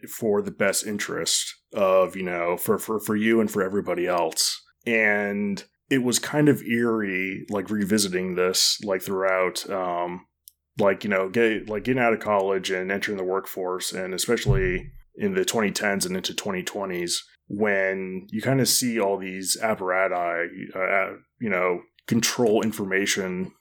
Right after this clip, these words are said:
you know, through technological means, and how you can kind of create a truth out of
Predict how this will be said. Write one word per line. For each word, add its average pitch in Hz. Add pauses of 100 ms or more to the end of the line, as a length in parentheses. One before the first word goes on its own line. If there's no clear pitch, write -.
(140)
you 113
know, 95
through 117
technological 101
means, 95
and 92
how 92
you 98
can 101
kind 107
of 92 (340)
create 117
a 104
truth 90 (320)
out 107
of 92